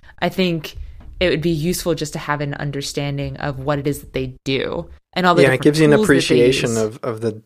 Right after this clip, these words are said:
Speaker 2: things that they're dealing with. Yeah.
Speaker 1: Definitely.
Speaker 2: Absolutely. Yeah.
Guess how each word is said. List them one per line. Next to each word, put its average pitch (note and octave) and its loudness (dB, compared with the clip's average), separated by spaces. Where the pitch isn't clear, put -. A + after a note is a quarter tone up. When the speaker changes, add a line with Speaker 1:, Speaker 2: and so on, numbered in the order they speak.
Speaker 2:
things A#2+ 0
that G#2+ -4
they're G#2+ 0
dealing G#2+ -2
with. G2 -6
Yeah. A2 -6
Speaker 1:
Definitely. D#3 -2
Speaker 2:
Absolutely. A#2 -4
Yeah. A2+ -6